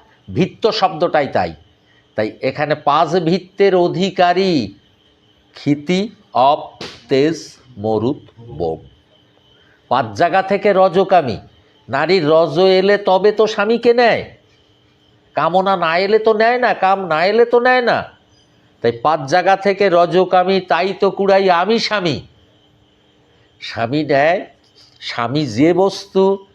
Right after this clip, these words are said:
স্ত্রীকে দেয় সেটা পাঁচ জায়গা থেকে দেয়। ক্ষিতি অপ তেজ মরুত বোম। এবার এসো, একটা নারী তার জীবনে যে স্বামী বা পতি চায়,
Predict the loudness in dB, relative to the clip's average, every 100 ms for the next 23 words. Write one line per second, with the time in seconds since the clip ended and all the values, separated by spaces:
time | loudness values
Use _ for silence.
0 | _ _ -10 -10 -8 -2 -2 0 0 4
1 | 4 4 -2 -14 _ -12 -6 -4 -2 -2
2 | -2 -2 -2 -4 -10 -10 -12 -18 _ _
3 | _ _ _ -10 -6 0 2 2 0 -8
4 | -6 -6 -8 -20 -20 -18 -16 -18 -18 -18
5 | -18 -20 _ _ _ _ _ _ _ _
6 | _ -2 0 0 -2 -2 -4 -4 _ -20
7 | -20 _ _ _ _ _ _ -10 -10 -4
8 | -4 -2 -4 -2 -4 -6 -12 _ _ _
9 | _ _ _ _ -2 -2 -4 -4 -2 -2
10 | -4 -4 -6 -6 -8 -8 -6 -10 -4 -4
11 | -2 -8 -8 -10 -2 -2 -2